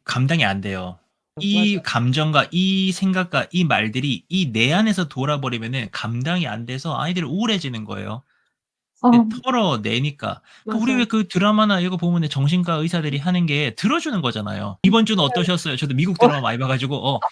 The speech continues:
Speaker 1: 이번 주는 어떠셨어요? 뭐 스미스 씨." 이러면서 막 들어주는 거잖아요.
Speaker 2: 어.
Speaker 1: "감정의 변화가 있으셨나요?" 이
Speaker 2: 네.
Speaker 1: 들어주는 거지 막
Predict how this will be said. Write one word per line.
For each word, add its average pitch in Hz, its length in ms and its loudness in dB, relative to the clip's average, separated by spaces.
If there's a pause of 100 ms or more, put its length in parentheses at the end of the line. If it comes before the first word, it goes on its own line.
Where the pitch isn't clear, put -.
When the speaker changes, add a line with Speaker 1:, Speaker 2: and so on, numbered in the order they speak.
(100)
Speaker 1:
이번 165 180 0
주는 156 160 -2
어떠셨어요? 143 680 -2
뭐 135 160 -4
스미스 143 320 -4
씨." 151 160 -6
이러면서 135 340 -2
막 127 160 -8
들어주는 156 840 0
거잖아요. 117 640 -4
Speaker 2:
어. - 20 -4
Speaker 1:
"감정의 151 320 2
변화가 147 280 0
있으셨나요?" 147 640 -2
이 208 40 -4 (260)
Speaker 2:
네. 240 180 8 (360)
Speaker 1:
들어주는 127 400 -4
거지 113 440 -4 (220)
막 220 320 2